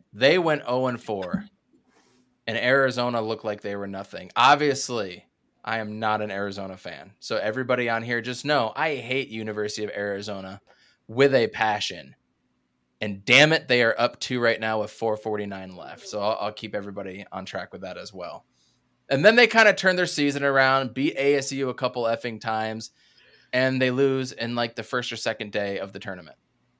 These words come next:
when DeAndre Ayton was there. So then there's the whole Luka versus D A, D A versus Luka. Me hating everything about the University of Arizona program,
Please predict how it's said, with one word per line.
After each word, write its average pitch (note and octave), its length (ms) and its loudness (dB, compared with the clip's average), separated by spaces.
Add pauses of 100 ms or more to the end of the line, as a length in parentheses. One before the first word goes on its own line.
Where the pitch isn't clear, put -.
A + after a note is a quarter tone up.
(680)
when A2 240 -4
DeAndre G#2 480 -2
Ayton F#2+ 240 -10
was G2 160 -14
there. F2 300 -10 (1080)
So - 160 -8
then G#2 200 -2
there's G#2+ 220 -2
the G#2 100 -4
whole G2+ 480 -2
Luka G#2 320 -6
versus G2+ 360 -6
D G2 220 -4
A, G2 140 -4
D F#2+ 300 -8
A F#2+ 40 -12
versus F#2+ 340 -12
Luka. F#2+ 460 -10
Me C3 680 2 (840)
hating C#3+ 1080 4
everything E3 580 6
about C3+ 300 4
the A#2 80 -6
University G#2+ 520 -2
of G2+ 80 -4
Arizona G2+ 440 -4
program, F#2 580 -8